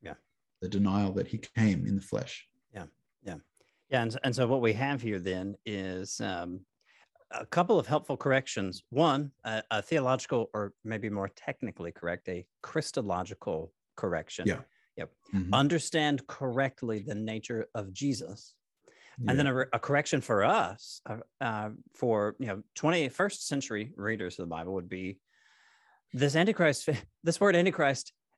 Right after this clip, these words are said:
Speaker 1: it, I don't think it means what you think it means, okay?
Speaker 2: Yeah.
Speaker 1: <laughs> Yeah,
Speaker 2: You're
Speaker 1: it
Speaker 2: using that word that I do not think it means what
Speaker 1: <laughs>
Speaker 2: you think it
Speaker 1: Exactly,
Speaker 2: means.
Speaker 1: yeah.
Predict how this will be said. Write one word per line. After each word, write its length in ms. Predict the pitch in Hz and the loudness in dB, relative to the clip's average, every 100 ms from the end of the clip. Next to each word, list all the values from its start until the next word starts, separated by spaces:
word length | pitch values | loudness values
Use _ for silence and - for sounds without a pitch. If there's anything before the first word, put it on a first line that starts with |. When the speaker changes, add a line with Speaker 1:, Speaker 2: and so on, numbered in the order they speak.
| _ | _
Speaker 1:
it, 200 | 165 - _ - | -2 -2 _ 2
I 80 | |
don't 120 | 202 208 | 4 6
think 140 | 220 | 6
it 80 | 170 | 6
means 160 | 175 170 | 4 4
what 120 | 143 | 2
you 60 | |
think 180 | 135 160 | 2 2
it 100 | 147 | 2
means, 340 | 143 135 104 135 | 2 2 0 -2
okay? 440 | 113 135 147 - - | 0 2 0 2 4
Speaker 2:
Yeah. 480 | 131 156 135 131 - | 8 10 12 10 6
Speaker 1:
<laughs> 60 | 117 - - - - 131 127 | -6 -12 -14 -10 -4 -2 2
Yeah, 160 | 147 113 | 2 6
Speaker 2:
You're 120 | 127 | 10
Speaker 1:
it 60 | 139 | 10
Speaker 2:
using 260 | 165 160 147 | 10 8 8
that 140 | 139 | 10
word 300 | 151 147 139 | 10 10 10
that 140 | 131 | 10
I 80 | 131 | 10
do 140 | 131 139 | 10 10
not 160 | 127 | 8
think 260 | - 135 135 | 6 4 4
it 220 | 131 123 | 2 6
means 240 | 139 131 | 6 8
what 160 | 226 180 | 6 4
Speaker 1:
<laughs> 0 | |
Speaker 2:
you 60 | 110 | 4
think 120 | - | 0
it 60 | |
Speaker 1:
Exactly, 420 | 156 185 156 - 147 | 0 2 2 2 4
Speaker 2:
means. 20 | |
Speaker 1:
yeah. 100 | 139 | 4